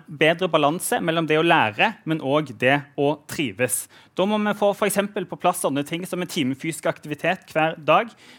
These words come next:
et godt skolemåltid, sånn at alle de ungene som ikke har med seg en matpakke på skolen, og er mette og, og gode og kan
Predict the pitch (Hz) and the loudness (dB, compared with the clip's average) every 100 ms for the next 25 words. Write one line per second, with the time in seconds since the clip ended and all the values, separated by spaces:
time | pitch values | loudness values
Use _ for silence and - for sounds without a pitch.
0 | - 165 - 151 165 - - - 170 110 | -4 -4 -4 -6 -6 -8 -14 -2 -2 0
1 | 131 160 - 240 254 _ _ _ _ _ | -2 -2 -2 -6 -6 _ _ _ _ _
2 | - - 165 165 - 143 151 175 127 139 | -20 -8 -2 0 2 0 0 -2 -2 -2
3 | 160 190 - 202 202 240 254 185 180 170 | -4 -6 -8 -6 -4 -2 -2 -2 -2 -2
4 | 170 165 156 - - 147 180 180 - 180 | -2 0 0 0 -4 -4 -4 -6 -10 -10
5 | 160 117 185 254 - - _ - 151 190 | -8 -6 -6 -10 -14 -20 _ 2 2 2
6 | - - 156 160 165 170 - _ 160 - | -4 2 2 2 -2 -4 -6 _ -6 -4
7 | 175 175 - 160 160 127 202 175 - 143 | -4 -4 -6 -4 -2 0 -2 -4 -4 -2
8 | 165 | -2